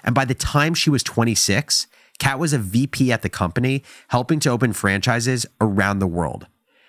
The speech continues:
That is a wildly powerful position to be in as such a young college dropout.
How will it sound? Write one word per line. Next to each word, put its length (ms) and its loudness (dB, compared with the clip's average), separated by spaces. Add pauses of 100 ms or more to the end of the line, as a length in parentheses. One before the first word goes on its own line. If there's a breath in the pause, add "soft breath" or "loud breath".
(140)
That 140 2
is 120 0
a 120 0
wildly 680 0
powerful 420 0
position 420 0
to 60 0
be 220 0
in 220 0 (100)
as 160 0
such 300 0
a 40 4
young 400 2
college 440 -2
dropout. 440 0